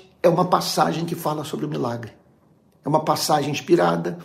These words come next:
e certamente Deus tem alguma coisa a nos dizer por meio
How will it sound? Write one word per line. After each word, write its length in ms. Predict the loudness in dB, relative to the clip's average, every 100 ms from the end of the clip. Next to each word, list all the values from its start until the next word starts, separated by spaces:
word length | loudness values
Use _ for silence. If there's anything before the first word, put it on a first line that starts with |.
| -20 -20 -14 -2
e 100 | 0
certamente 960 | 2 2 2 0 0 -4 -4 -2 -2
Deus 540 | -4 4 6 8 4
tem 160 | 0 0
alguma 440 | 0 0 -2 -2
coisa 540 | -4 0 0 2 0 0
a 100 | -2
nos 240 | 0 0
dizer 500 | 0 -2 0 0 -2
por 260 | -4 -8 -4
meio 420 | 0 0 0 -10